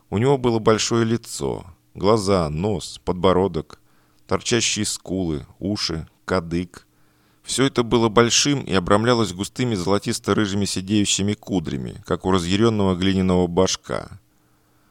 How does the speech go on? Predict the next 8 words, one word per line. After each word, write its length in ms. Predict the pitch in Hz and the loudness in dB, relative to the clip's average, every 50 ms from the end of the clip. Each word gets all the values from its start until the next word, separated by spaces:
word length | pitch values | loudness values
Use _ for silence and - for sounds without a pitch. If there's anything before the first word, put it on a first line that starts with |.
| _ _ - | _ _ -8
Улыбаясь, 720 | - 90 98 110 113 117 135 143 139 113 92 - - - | -4 0 0 0 2 2 2 2 4 2 0 0 -2 -2
Митч 200 | 110 117 - - | -2 0 0 0
обнажал 460 | 101 92 95 101 98 95 95 107 104 | 0 2 2 2 2 2 4 2 2
большие 420 | 90 92 95 90 - - 107 107 | 4 2 2 2 0 -2 -2 -2
зубы 420 | 107 101 95 95 87 76 - 71 62 | -2 -2 -2 -2 -2 0 -2 -4 -4
и 120 | - - | -4 -2
большой 380 | 78 85 85 82 - - 98 92 | 0 0 0 2 0 -2 -2 -2
язык. 640 | 87 85 95 92 85 73 71 62 - _ - - | -2 -2 -2 -2 -2 -4 -6 -8 -10 _ -20 -20